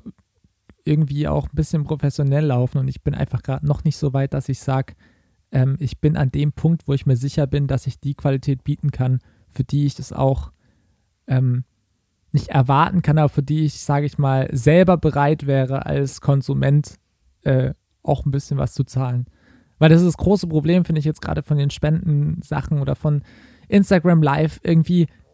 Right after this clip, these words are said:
es ist einfach nicht vergleichbar mit dem, was man halt live bei einem richtigen Konzert erlebt. Und ich hätte da, ich wär selber, wenn, wenn ich Konsument bin, würde ich selber mir zwei, drei Songs anhören, würd wahrscheinlich weiterklicken, ohne dass ich halt was spende.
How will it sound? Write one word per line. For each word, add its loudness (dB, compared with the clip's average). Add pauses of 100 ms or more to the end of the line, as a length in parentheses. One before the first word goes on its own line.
(360)
es -4
ist -12
einfach -4
nicht 0
vergleichbar -2
mit 0
dem, 0
was -2
man 0
halt -2
live -4
bei -4
einem 0
richtigen -4
Konzert -4
erlebt. -8 (560)
Und 0
ich -4
hätte -4
da, -4 (1400)
ich -6
wär 6
selber, 2
wenn, 0
wenn -4
ich -4
Konsument 2
bin, 2
würde 0
ich -6
selber 0
mir 2
zwei, -4
drei -2
Songs 0
anhören, 4
würd 0
wahrscheinlich 0
weiterklicken, -2
ohne 2
dass 0
ich 0
halt -2
was -2
spende. 0